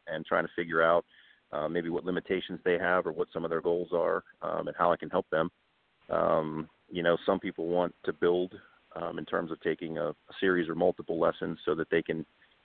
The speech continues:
um, steadily improve. Uh, there are some that, you know, maybe just need a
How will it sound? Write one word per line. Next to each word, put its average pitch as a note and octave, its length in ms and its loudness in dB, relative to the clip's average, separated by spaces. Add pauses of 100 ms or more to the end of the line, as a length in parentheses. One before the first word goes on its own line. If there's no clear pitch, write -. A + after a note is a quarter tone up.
(100)
um, D2+ 320 0
steadily F2 280 0
improve. F#2+ 460 -4 (260)
Uh, D#2+ 100 -6
there E2 160 -2
are E2 180 2
some F2 240 -4
that, D#2+ 180 0 (760)
you F#2 80 -4
know, E2+ 40 -2
maybe F2 260 0
just F2 220 -2
need F#2 300 0 (400)
a F2+ 60 -4